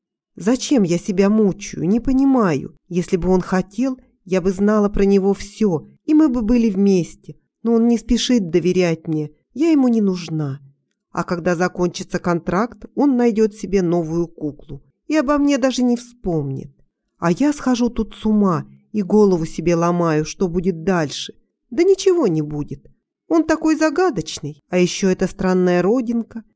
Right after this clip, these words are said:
разные костюмы. Кто же он? Может быть, у него есть брат-близнец? И почему Владимир появился в моей жизни так внезапно, в самый трудный момент моей жизни?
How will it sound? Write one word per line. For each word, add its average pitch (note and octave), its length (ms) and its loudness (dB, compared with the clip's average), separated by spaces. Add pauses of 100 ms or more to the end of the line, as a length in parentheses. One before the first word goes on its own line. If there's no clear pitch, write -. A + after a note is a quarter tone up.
разные A#3 400 2
костюмы. G3+ 720 -2 (340)
Кто B3+ 360 -2
же E3 180 -2
он? F#3+ 480 0 (300)
Может F3+ 360 0
быть, F#3 280 -2
у G3 100 2
него F#3 260 2
есть F#3+ 300 0
брат-близнец? F#3 960 0 (580)
И F#3+ 100 -4
почему A3+ 380 0
Владимир G#3 540 2
появился G#3 840 0
в E3+ 60 -12
моей F#3+ 260 4
жизни F#3+ 520 -2
так G3 200 -4
внезапно, G#3+ 720 -2 (120)
в - 60 -20
самый D4+ 340 2
трудный D4+ 380 2
момент B3 480 4
моей G#3+ 200 4
жизни? F#3+ 540 -2